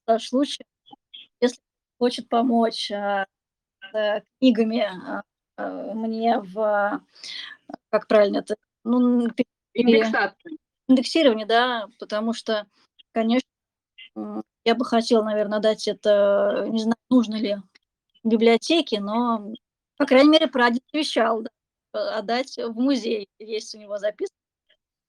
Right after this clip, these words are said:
Speaker 1: Ну вот мне
Speaker 2: Смотри, смотри, э, я хотела как раз здесь сказать, во-первых, это Нижегородская область же, правильно? Э, и, или описывается Нижегородская, или Му-,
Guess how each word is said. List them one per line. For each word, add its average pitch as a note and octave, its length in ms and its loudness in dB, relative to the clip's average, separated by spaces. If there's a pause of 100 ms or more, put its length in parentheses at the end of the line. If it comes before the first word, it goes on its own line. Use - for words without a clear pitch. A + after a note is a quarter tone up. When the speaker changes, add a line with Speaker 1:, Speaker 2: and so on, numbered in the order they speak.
(340)
Speaker 1:
Ну A#3 200 -2
вот G#3+ 140 -2
мне B3 260 2
Speaker 2:
Смотри, D#4 340 0 (520)
смотри, C4 600 0
э, A#3 200 2
я B3 140 -2
хотела D4 380 0
как B3+ 160 -2
раз B3+ 200 0
здесь B3 240 -2
сказать, C#4 400 -2
во-первых, C#4+ 480 0
это C#4+ 200 -2
Нижегородская C4+ 1080 0
область F#4+ 320 2
же, A#3+ 100 -4
правильно? G#3 1160 0
Э, - 40 -8
и, G3 120 -8
или A#3+ 300 -2
описывается B3 840 0
Нижегородская, B3 800 -2
или G#3+ 300 0
Му-, A3+ 180 -8